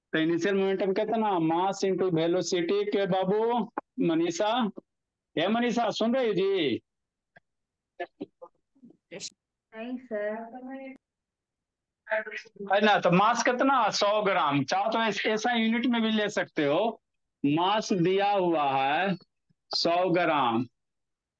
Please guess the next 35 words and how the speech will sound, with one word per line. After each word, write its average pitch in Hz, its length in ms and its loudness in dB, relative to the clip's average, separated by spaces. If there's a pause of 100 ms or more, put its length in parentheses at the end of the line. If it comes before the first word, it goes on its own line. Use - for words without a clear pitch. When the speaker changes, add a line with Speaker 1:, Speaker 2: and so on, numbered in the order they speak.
(120)
Speaker 1:
तो 156 140 0
सौ 185 300 -2
ग्राम - 300 -4
में 214 120 -2
कै 233 280 -2
किलो? 220 880 0 (640)
सौ 175 400 0
बटा 196 400 0 (140)
एक 185 320 0
हजार, 160 460 2
हंड्रेड 165 360 2
बटा 185 300 0 (240)
एक 175 260 0
हजार 180 260 0
केजी 170 400 2
से 165 240 0
जल, 131 340 0
एक 160 240 0
जीरो, 170 260 2
दो 165 200 0
जीरो 165 260 0
मर 165 240 0
गया, 143 460 0 (440)
एक 165 220 0
बटा 175 240 0
सौ, 175 220 0 (180)
एक 196 160 0
बटा 170 220 2
दस, 175 460 0
दस 160 280 0
कितना? 180 420 0
ज़ीरो 143 260 0
पॉइंट - 340 -4
वन 135 300 2
केजी। 117 480 0